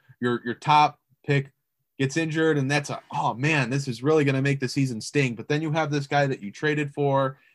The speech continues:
you know, later in the first round. He's coming in, and he is taking this team by storm and, and showing that, "Hey, I am a major part of your future. I am a major part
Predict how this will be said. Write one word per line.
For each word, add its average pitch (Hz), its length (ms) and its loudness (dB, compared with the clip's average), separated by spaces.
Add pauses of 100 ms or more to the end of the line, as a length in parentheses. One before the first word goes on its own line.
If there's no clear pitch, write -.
(160)
you 120 80 -10
know, 110 180 -4 (160)
later 156 360 2
in 151 80 0
the 143 100 0
first 147 340 -2
round. 139 340 2 (220)
He's 170 240 -4
coming 151 320 0
in, 143 320 0 (140)
and 117 220 -6
he 156 200 0
is 131 220 -2 (140)
taking 151 380 -4
this 131 180 -4
team 147 280 -6
by 120 180 -2
storm 131 560 -4
and, 101 200 -8
and 104 120 -14
showing 113 340 -8
that, 98 160 -8
"Hey, 104 160 -4
I 113 200 -2
am 110 520 -2 (540)
a 98 60 -12
major 127 520 -4
part 123 320 -2
of 98 140 -6
your 107 220 -2
future. 110 540 -6
I 107 140 -4
am 143 140 -2
a 101 40 -6
major 107 460 -8
part 104 420 -6